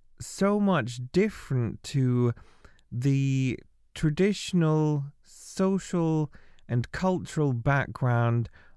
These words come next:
of ancient Greece, because here we have someone who is arguing against precisely the norm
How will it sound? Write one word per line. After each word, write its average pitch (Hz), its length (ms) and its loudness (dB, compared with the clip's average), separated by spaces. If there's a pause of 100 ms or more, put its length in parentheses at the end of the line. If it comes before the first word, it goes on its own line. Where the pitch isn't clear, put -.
(120)
of 120 300 2
ancient 123 560 0
Greece, 165 640 -2 (500)
because 170 920 0 (400)
here 240 360 -2
we 233 160 0
have 175 400 0
someone 139 960 0 (560)
who 185 760 2 (260)
is 139 260 0
arguing 170 680 2
against 165 800 0
precisely 135 1040 0 (440)
the 120 120 0
norm 131 880 2